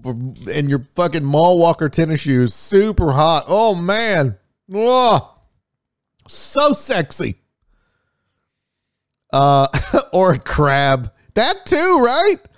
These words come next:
Fucking jumps out, points. Would be dead, though. It'd be dead, though. Uh, but somebody pointed out one. Truck driver Pookie said it's like Perky Cups on five twenty-nine. First of all,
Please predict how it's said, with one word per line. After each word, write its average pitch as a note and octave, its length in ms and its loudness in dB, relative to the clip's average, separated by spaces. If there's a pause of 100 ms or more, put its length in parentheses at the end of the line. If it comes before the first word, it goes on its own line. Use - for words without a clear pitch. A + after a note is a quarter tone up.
(200)
Fucking E3+ 360 -10
jumps G#3+ 320 -2
out, A3 280 -2
points. - 680 -2 (1200)
Would D3+ 160 -2
be C#3+ 100 -2
dead, E2+ 360 -8
though. - 360 -12
It'd E2 260 -12
be D#2 120 -16
dead, D2 340 -18
though. - 240 -20 (420)
Uh, C#3+ 180 0
but D3+ 120 0
somebody F#4+ 300 -2
pointed D3+ 300 -4
out C3+ 160 0
one. A#2 340 -4
Truck A3 160 -4
driver G3+ 180 -2
Pookie D#3+ 260 -4
said D3 180 -2
it's B2+ 120 -2
like C#3 240 -4
Perky D3+ 340 -4
Cups B2+ 340 0
on A2+ 120 -2
five A#2+ 300 -4
twenty-nine. G#2 460 -2
First F3 220 0
of D3+ 40 4
all, A#2+ 140 2